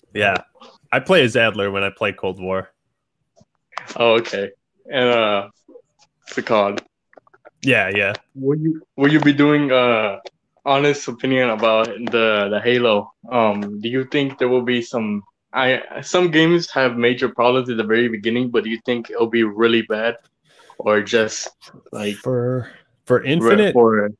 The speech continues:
Speaker 2: yeah, Ho-, Halo?
Speaker 1: I mean, it seems like a lot of these new triple A games are having some big problems at release, but Infinite has been, you know, in development for a while. Uh, if, since
Speaker 2: They're
Speaker 1: they
Speaker 2: taking their
Speaker 1: delayed
Speaker 2: time.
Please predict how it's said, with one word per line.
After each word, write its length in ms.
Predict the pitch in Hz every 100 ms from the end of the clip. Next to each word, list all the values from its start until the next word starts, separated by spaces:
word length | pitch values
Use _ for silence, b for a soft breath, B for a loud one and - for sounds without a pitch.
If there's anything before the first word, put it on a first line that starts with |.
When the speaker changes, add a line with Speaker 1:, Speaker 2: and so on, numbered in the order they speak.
| _ -
Speaker 2:
yeah, 300 | 113 104 98 -
Ho-, 260 | - 120 - -
Halo? 300 | 120 101 - _ _ _ _ _ _ _
Speaker 1:
I 160 | - 147
mean, 480 | 185 190 185 156 - 170 135
it 180 | 147 135
seems 300 | - 220 214
like 160 | 175 139
a 40 |
lot 220 | 127 135 135
of 60 |
these 200 | 127 123
new 140 | 135 127
triple 380 | - 131 127 123
A 100 | 123
games 360 | 120 110 107
are 80 | 107
having 280 | 110 113 113
some 180 | - 110
big 240 | 110 113
problems 440 | - 110 117 120 110
at 160 | 107
release, 580 | 107 95 101 120 127 - _ _ _ _ -
but 140 | 117
Infinite 400 | 185 214 269 233
has 220 | 143 147
been, 320 | 117 139 131 -
you 120 | 131
know, 140 | 117 113
in 120 | 139
development 520 | 113 117 135 120 113
for 200 | - 113
a 80 | 101
while. 680 | 95 95 101 95 101 92 - - -
Uh, 300 | 110 107 101 95 104 117
if, 220 | 127 117
since 280 | - - 160
Speaker 2:
They're 100 | 117
Speaker 1:
they 80 | 156
Speaker 2:
taking 60 | 123
their 100 | 113
Speaker 1:
delayed 240 | 110 131
Speaker 2:
time. 80 | 131